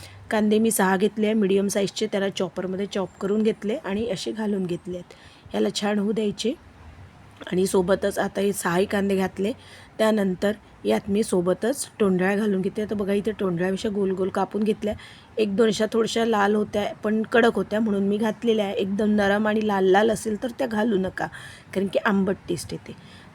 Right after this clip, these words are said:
तर या टोंडळ्या मी अशा कापून घेतल्या स्वच्छ धुवून आणि त्या टोंडळ्यासोबतच, कांद्यासोबतच घालायच्या आपल्याला. आता आपल्याला यात काहीच घालायचं नाही आहे,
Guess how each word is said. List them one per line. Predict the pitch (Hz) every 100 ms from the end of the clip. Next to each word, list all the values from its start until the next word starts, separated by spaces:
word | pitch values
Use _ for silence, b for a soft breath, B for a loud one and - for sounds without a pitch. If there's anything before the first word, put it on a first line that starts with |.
| -
तर |
या | 208 208
टोंडळ्या | 220 202 196 208
मी | 214
अशा | 202 220
कापून | 214 202 190 202
घेतल्या | 185 214 214
स्वच्छ | 202 - -
धुवून | 175 196 269 B B B B
आणि | 196 190
त्या | 208
टोंडळ्यासोबतच, | 196 208 202 214 233 185 190 220 214
कांद्यासोबतच | 208 196 214 226 208 196 233 233
घालायच्या | 196 190 190 - 220
आपल्याला. | 208 202 196
आता | - - 185 220
आपल्याला | - 214 208
यात | 220 226 226 -
काहीच | 214 196 185 233
घालायचं | 214 208 208 202 233
नाही | 240 233
आहे, | 240